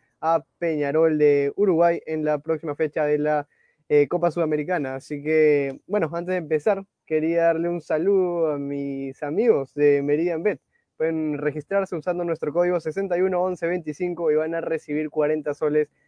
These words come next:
completamente gratis. Y si recargan van a obtener un bono de bienvenida de hasta cuatrocientos soles. Más que una pasión. Muchísimas gracias, Meridian Bet. Así que ya lo saben, Jesús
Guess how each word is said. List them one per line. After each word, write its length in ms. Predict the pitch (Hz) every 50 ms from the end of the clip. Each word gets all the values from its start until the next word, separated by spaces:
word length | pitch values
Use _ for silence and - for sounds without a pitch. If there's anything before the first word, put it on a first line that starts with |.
| _ _
completamente 500 | - 143 143 151 151 160 160 160 151 156
gratis. 420 | 156 160 170 165 - - 135 131 _ -
Y 60 | 156
si 120 | - 175 175
recargan 480 | 160 165 165 151 196 196 196 190 190
van 140 | 190 190 190
a 40 | 185
obtener 260 | 160 165 160 170 170
un 80 | 170 165
bono 160 | 170 175 175
de 80 | 170
bienvenida 400 | 156 151 143 139 143 156 170 175
de 80 | 170 165
hasta 240 | 160 - - 170 160
cuatrocientos 680 | - 165 156 143 135 143 135 - 160 151 147 143 143 -
soles. 280 | - 139 - - _ _ _ _ _ _ _ _ -
Más 120 | 160 160
que 60 | 151 165
una 140 | 165 165
pasión. 420 | 147 156 151 - 180 165 147 135 139
Muchísimas 460 | 147 147 - 208 202 214 196 170 156
gracias, 420 | 170 170 170 156 170 165 160 156
Meridian 420 | 147 147 139 139 147 147 147 143 143
Bet. 140 | 143 135 - _ _ _ _ _
Así 120 | - -
que 60 | 156
ya 60 | 175 175
lo 120 | 175 165
saben, 320 | 160 180 175 156 147 143
Jesús 480 | - - 151 147 214 240 233 - _ _